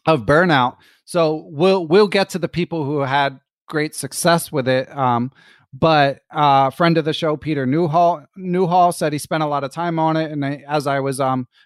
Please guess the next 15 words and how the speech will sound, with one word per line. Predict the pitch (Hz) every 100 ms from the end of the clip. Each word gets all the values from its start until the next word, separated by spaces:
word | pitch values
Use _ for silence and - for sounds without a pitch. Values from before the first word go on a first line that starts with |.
| -
going | 175 160
through | 156 156
the |
Quality | - 160 151 143 135
Chess | 165 147 -
blog, | 160 165 160 156
I | 143
think | 151 147
it |
was | 143 -
Peter | 151 143
weighing | 131 139 135 135
in, | 165 160 - _ _ -
um, | 156 147 143 147 _ _ -
um, | 147 143 135 135